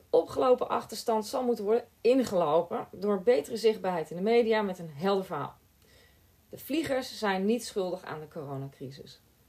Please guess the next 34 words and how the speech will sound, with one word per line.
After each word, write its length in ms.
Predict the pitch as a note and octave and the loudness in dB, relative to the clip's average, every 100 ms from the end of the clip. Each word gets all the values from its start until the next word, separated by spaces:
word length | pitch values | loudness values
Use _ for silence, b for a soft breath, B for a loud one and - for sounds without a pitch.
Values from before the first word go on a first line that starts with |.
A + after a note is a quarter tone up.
| _ | _
Een 120 | - | -12
goed 280 | - - D4 | -10 -8 -8
voorbeeld 540 | - A#3+ A3+ G3+ F#3 - | 0 6 6 6 2 0
is 120 | - | -8
het 100 | - | 0
optreden 460 | G#3+ - F3+ E3 | 0 0 0 0
van 120 | E3+ D#3+ | 0 -4
de 60 | |
heer 140 | E3+ D#3+ | -4 -4
Kastelein 560 | D#3 - F#3+ G#3+ A3+ | -8 -6 -2 0 0
van 140 | F3+ E3 | -2 -2
de 80 | |
Unie. 320 | A3+ B3 C#4 - b b b b b b _ | 0 2 0 -4 b b b b b b _
Ook 240 | G3+ F#3 G#3+ | -4 0 4
daar 280 | A#3+ C4+ | 6 4
zitten 280 | A#3+ B3 A3+ | 0 -2 0
leden 320 | A3 G#3+ G#3 | 2 4 2
die 140 | G3 G3 | -2 -4
twee 260 | G#3+ G#3 | 2 4
of 100 | E3 | 4
drie 180 | - G3+ | 2 -4
keer 160 | G3 F#3+ | -2 -4
modaal 320 | F3+ F3 E3+ | -2 -2 -2
verdienen 460 | E3+ E3+ F3+ E3 - | -6 -8 -8 -8 -10
en 140 | C#3 _ | -14 _
toch 240 | D4 D#4+ | -4 -2
weet 260 | B3 A3+ A3 | 0 0 0
hij 160 | F#3 | 0
de 80 | F3 | 0
aandacht 400 | - F#3 F3+ - | -2 -4 -6 -8
te 80 | E3 | -8
richten 280 | E3+ E3 - | -6 -6 -8
op 80 | |
de 80 | D3+ | -8